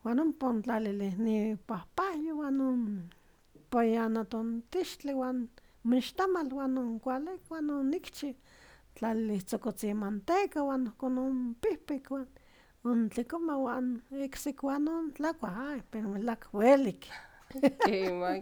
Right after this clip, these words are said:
Speaker 2: kema, nochi.
Speaker 1: Ajá.
Speaker 2: Intlakual temochiua nikan,
Speaker 1: Ujú.
Speaker 2: inkalihtik milauak uelik, uelik,
Speaker 1: Ajá.
Speaker 2: uelik, uan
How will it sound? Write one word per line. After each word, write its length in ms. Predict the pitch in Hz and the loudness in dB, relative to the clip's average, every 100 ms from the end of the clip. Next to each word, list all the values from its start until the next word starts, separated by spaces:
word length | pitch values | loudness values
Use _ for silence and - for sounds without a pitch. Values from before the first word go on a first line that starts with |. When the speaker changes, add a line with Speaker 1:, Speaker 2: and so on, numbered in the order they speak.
| - | -4
Speaker 2:
kema, 240 | 180 185 196 | -4 -2 0
nochi. 440 | 240 220 - 220 | 0 0 -4 2
Speaker 1:
Ajá. 540 | 226 226 220 247 302 277 | 8 8 8 6 4 4
Speaker 2:
Intlakual 460 | 220 - 226 233 208 - | 0 0 0 0 -2 0
temochiua 600 | 208 202 196 226 214 208 | 0 0 -2 -2 2 2
nikan, 480 | 202 202 196 196 185 | 2 2 4 6 6
Speaker 1:
Ujú. 100 | 165 - - - - | 2 -10 -20 -18 -4
Speaker 2:
inkalihtik 760 | 220 208 202 208 226 - 202 220 | -2 2 2 2 -2 -4 -8 -2
milauak 520 | 196 196 208 220 - - - - - | 0 4 4 2 -2 -18 -18 -20 -2
uelik, 600 | 196 233 240 214 196 - - | 2 4 2 -2 -6 -10 -4
uelik, 360 | 214 202 202 214 | 0 2 2 2
Speaker 1:
Ajá. 140 | 220 | 2
Speaker 2:
uelik, 380 | 196 185 185 - | 0 -2 -6 -6
uan 160 | 170 | -6